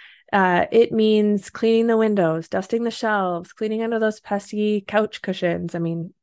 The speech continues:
hello, toddler and food. I need to do that more often than I do. Um, so one of the things that I've linked in the show notes actually helps give you ideas. It's a little,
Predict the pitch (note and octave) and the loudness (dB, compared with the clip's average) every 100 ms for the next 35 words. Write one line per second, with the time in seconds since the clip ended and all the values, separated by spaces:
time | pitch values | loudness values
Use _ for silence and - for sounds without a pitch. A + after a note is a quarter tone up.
0 | - G3 G#3 G3 G3 F3 F3 G3 G3+ G#3 | -8 -2 2 0 -2 -4 -2 0 0 -2
1 | F#3 E3+ F#3+ F#3 G3 G3 _ _ _ _ | -4 -6 -4 -2 -2 -6 _ _ _ _
2 | - _ _ _ _ _ - F3+ E3+ E3 | -20 _ _ _ _ _ -8 -4 -2 -4
3 | E3+ F3 E3+ F#3+ - G#3 G3 G3 G3 - | -2 0 0 0 -6 -6 -4 -2 -2 -4
4 | A#3+ C4 D4 E4+ - - - - - - | -4 -2 -2 0 -2 -6 -18 -20 -18 -20
5 | - - F3+ F3 F3 E3+ E3+ - _ - | -8 -2 -2 0 -2 -2 -6 -10 _ 0
6 | G#3+ G#3 A3+ B3 B3+ B3 A3+ G#3+ G#3 G3 | 4 6 6 6 4 2 -2 0 0 0
7 | G3 F#3+ F#3+ G3 - G3 F3+ - F3 G3 | -2 -4 -4 -6 -6 -4 -4 0 0 0
8 | G#3 - - F3 - G3+ G3 - F#3 G3 | -4 -8 -10 -10 -4 -2 -2 -2 -4 -4
9 | - - - - G3 F#3 G3 F#3 E3+ E3 | -12 -20 -20 -14 -2 2 4 4 4 2
10 | F3 G3+ G#3 F3+ F3+ F3+ F#3 F#3 F3 | 4 2 2 0 0 4 4 4 0